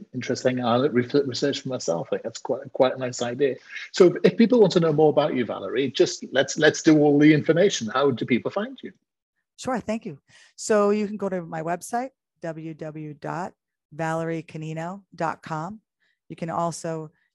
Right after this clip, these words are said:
Speaker 2: email me at info at valerie canino dot com.
Speaker 1: Dot com.
Speaker 2: Dot com. Thank you, <laughs> Russell. Thank you. Yes.
Speaker 1: That's right.
Speaker 2: Yeah. Yeah.
Speaker 1: Good. And,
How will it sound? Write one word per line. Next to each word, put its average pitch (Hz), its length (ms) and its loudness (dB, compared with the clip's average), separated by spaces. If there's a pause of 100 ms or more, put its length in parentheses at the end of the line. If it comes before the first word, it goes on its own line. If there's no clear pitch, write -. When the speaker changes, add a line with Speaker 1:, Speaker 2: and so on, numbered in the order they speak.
(140)
Speaker 2:
email 185 360 -2
me 208 320 -8
at 160 180 -8 (120)
info 202 560 -8 (840)
at 180 240 -4 (160)
valerie 165 560 -8 (580)
canino 151 440 -10 (1300)
dot - 160 -8
com. 95 240 -10
Speaker 1:
Dot - 40 -20
com. - 0 - (220)
Speaker 2:
Dot 165 200 -2
com. 139 300 -8
Thank 147 240 -8
you, - 120 -2
<laughs> 151 80 -10
Russell. - 280 -10 (220)
Thank - 260 -14
you. 156 120 -14
Yes. - 240 -14
Speaker 1:
That's - 20 -10
right. - 180 -12 (600)
Speaker 2:
Yeah. 226 280 -4 (380)
Yeah. 175 180 -6 (840)
Speaker 1:
Good. 190 220 -2 (280)
And, 143 640 4